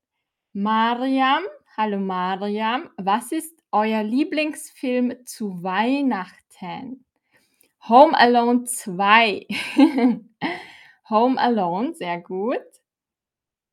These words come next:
Marti ist hier, Leila ist hier. Schön, dass ihr hier seid. Also, Lena ist auch da. Hallo Lena.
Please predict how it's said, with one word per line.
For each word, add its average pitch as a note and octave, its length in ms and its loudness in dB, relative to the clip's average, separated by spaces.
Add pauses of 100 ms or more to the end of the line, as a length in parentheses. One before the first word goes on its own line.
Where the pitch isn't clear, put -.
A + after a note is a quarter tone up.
(260)
Marti G3 600 -4
ist A#3+ 240 -8
hier, D4+ 300 0
Leila G3 680 -2
ist C4 200 -6
hier. C#4 380 -4
Schön, A#3+ 280 -4
dass A3+ 260 -4
ihr F3+ 180 -8
hier F#3 320 -8
seid. G3+ 480 -4 (1160)
Also, F#3 500 2
Lena G#3+ 640 0
ist - 320 -16
auch C#4 380 6 (140)
da. A#3+ 380 -2
Hallo F3 240 -6
Lena. A3+ 640 0